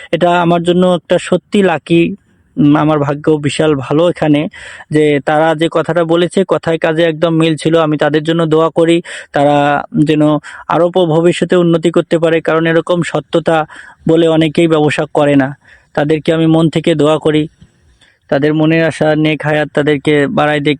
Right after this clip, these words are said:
মহান আল্লাহ পাক। সত্যি আমি আনন্দে আ-, আ-, আপ্লুত হয়ে গেছি। কিন্তু আমার যেটা, আহ, আশা ছিল যে আমি কাছে থেকে, সাথে থেকে গরুটাকে প্রসব করাবো, কিন্তু সেই ভাগ্যটা আমার হলো না। আমি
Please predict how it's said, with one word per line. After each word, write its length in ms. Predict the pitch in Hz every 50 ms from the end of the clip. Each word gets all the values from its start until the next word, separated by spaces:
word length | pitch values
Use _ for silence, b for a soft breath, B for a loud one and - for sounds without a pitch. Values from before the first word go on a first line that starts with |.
| - -
মহান 240 | - 143 143 151 147
আল্লাহ 240 | 147 143 143 143 139
পাক। 200 | - 143 143 - _ _ _ _ _ _ _ _ _ _ _ _ _ _ _ _ _ _ _ - -
সত্যি 340 | 190 - _ - 202 185
আমি 340 | 170 160 170 170 170 170 165
আনন্দে 440 | 165 160 156 165 175 180 175 180 180
আ-, 60 | 170
আ-, 360 | 165 - - 151 156 160 160
আপ্লুত 300 | 143 151 170 170 165 -
হয়ে 220 | 185 165 165 160 156
গেছি। 320 | 160 151 - - 160 175 - B B B B B B
কিন্তু 220 | 190 190 180 208
আমার 260 | 202 196 202 202 202
যেটা, 260 | 180 196 190 202 202
আহ, 760 | 190 - - - - - - 160 160 165 160 156 151 151 - - - - -
আশা 220 | - - 220 214 - -
ছিল 280 | - 190 185 180 175 165
যে 300 | 160 165 165 160 160 156
আমি 460 | 156 151 156 165 170 170 170 170 160 -
কাছে 300 | 160 151 - - 185 175
থেকে, 500 | - 175 170 - - 185 180 185 180 175 - B B B B
সাথে 380 | B - - 160 - - 196 190
থেকে 360 | - 190 180 - 190 185 180
গরুটাকে 640 | 170 165 165 165 165 165 165 147 - 175 170 165 156
প্রসব 320 | - - 156 - - 165
করাবো, 440 | 156 - 165 160 156 147 151 156 160 - B B B B B
কিন্তু 180 | 165 165 170
সেই 180 | 156 - 170 165
ভাগ্যটা 420 | 147 135 143 143 147 151 151 165
আমার 220 | 160 160 160 160 143
হলো 220 | 143 151 151 151
না। 100 | 151 156
আমি 480 | 156 160 170 180 190 196 202 196 190